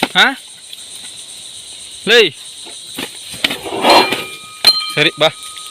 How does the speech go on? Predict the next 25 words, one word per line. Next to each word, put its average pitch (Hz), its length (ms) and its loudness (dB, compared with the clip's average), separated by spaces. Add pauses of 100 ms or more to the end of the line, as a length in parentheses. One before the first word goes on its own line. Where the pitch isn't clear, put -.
(160)
ನೋಡಿದ್ರಾ? 165 380 6 (1080)
ಹಾ? 156 140 -2 (1200)
ತಲೆ 151 240 6
ಅಲ್-, 175 220 2
ಅಲ್ಲಾಡಿಸ್ತವ್ನೆ. 160 500 0 (1080)
ಸರಿ, 175 160 2 (420)
ಮೇಲೆ 175 200 4
ಹತ್ತಿದ 170 300 0
ಮೇಲೆ 185 140 8 (260)
ಕಾಲ್ 165 220 4
ಮಾಡ್ತೀನಿ 165 340 -2
ರೀ, - 60 -8 (540)
ಆಯ್ತಾ? - 200 -6 (120)
ಅಲ್ಲ, 156 120 8 (120)
ಕಾಲ್ 156 240 6
ಮಾಡ್ತೀನಿ 151 280 2
ಅಂತೆ, 135 220 0
ಸಾರಿ, 131 200 2 (640)
ವಿಡಿಯೋ 185 260 8
ಮಾಡ್ತೀನಿ 160 360 4
ರೀ, 135 80 6
ಆಯ್ತಾ? 135 160 0 (1500)
ನೋಡ್ತಾ 175 240 4
ಇರ್ಬೋದು 165 280 2
ಗೆಳೆಯರೆ, 156 260 6